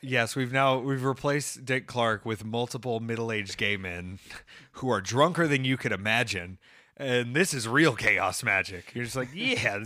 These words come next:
Speaker 1: drunk gay guys, Anderson Cooper, Andy from the Housewives, they could host this thing." They're having fun.
Speaker 2: Um,
Speaker 1: Mass
Speaker 2: oh,
Speaker 1: ritual.
Speaker 2: shit.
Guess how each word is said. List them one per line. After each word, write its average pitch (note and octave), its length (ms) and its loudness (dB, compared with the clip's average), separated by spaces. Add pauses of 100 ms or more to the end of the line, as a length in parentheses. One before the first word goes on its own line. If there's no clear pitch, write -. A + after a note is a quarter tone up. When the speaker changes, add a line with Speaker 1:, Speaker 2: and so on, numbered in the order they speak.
(100)
Speaker 1:
drunk F3 300 2
gay D#3+ 180 0
guys, A#3 380 4
Anderson E3 480 -4
Cooper, G3 440 0 (300)
Andy A#3 640 0
from D#3 260 0
the C#3+ 140 4
Housewives, C4 760 6
they C#3+ 200 -2
could C3 160 -4
host A#2 300 -2
this A2+ 200 -4
thing." G#2+ 360 -4 (540)
They're B2+ 120 0
having A2+ 260 0
fun. E2+ 340 -10
Speaker 2:
Um, E2+ 840 -8 (380)
Speaker 1:
Mass C3+ 300 -2
Speaker 2:
oh, E3 40 0
Speaker 1:
ritual. C3+ 180 2
Speaker 2:
shit. A#2 440 -2